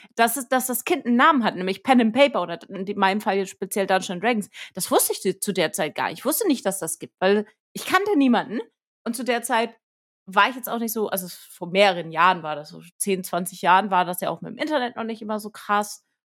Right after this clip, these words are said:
Und, ähm, da hat man sich nicht viel Gedanken gemacht, aber ich habe mir die ganzen Pen-and-Paper-Charaktere, die ich je-, jetzt mittlerweile spiele, habe ich mir da damals zum Beispiel erdacht. Und, ähm, als ich dann mit der Selbstständigkeit angefangen habe, habe ich damit hauptsächlich Emotes angefangen, habe gemerkt, dass mir dieses,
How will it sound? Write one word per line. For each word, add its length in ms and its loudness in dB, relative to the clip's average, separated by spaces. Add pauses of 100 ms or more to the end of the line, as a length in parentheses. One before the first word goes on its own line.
(160)
Und, 460 -10
ähm, 440 -8 (680)
da 120 -2
hat 140 -2
man 120 -2
sich 160 -8
nicht 160 -4
viel 120 -6
Gedanken 260 -4
gemacht, 240 -4
aber 80 -8
ich 100 -8
habe 140 -6
mir 80 -4
die 80 -8
ganzen 320 -4
Pen-and-Paper-Charaktere, 1200 -4
die 240 -8
ich 140 -16
je-, 240 -4
jetzt 340 0
mittlerweile 420 -2
spiele, 360 -2
habe 100 0
ich 140 -10
mir 80 -6
da 100 -6
damals 420 -8
zum 120 -14
Beispiel 300 -8
erdacht. 400 -2 (560)
Und, 500 -2
ähm, 480 -2
als 160 -2
ich 80 -10
dann 160 -2
mit 80 -4
der 80 -2
Selbstständigkeit 760 -4
angefangen 580 -4
habe, 340 0
habe 120 -2
ich 80 -6
damit 320 -6 (160)
hauptsächlich 560 -2
Emotes 320 0
angefangen, 560 0
habe 140 -6
gemerkt, 340 -2
dass 180 -6
mir 140 -4
dieses, 460 -6